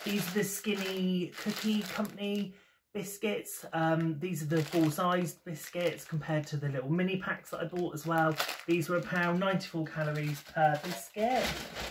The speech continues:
Then these, I've raved about the washing, um, machine cleaners, the Fabulosa,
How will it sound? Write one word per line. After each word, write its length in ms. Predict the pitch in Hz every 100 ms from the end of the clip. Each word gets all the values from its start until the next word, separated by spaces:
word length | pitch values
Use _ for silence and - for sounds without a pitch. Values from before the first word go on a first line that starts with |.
| - - - - - - - - - - - - - - - - - - - - 160
Then 500 | 190 190 202 196 147 - - - - - - - - - - - -
these, 440 | 156 214 214 - -
I've 260 | 180 165 165
raved 380 | 214 196 190 170
about 400 | 175 165 - -
the 300 | 165 156 143
washing, 480 | 156 143 - 156 151
um, 520 | 139 143 139 143 143 135 -
machine 340 | 143 - 151
cleaners, 560 | 143 185 190 196 202 196
the 100 | 156
Fabulosa, 800 | 196 190 202 196 196 - 220 226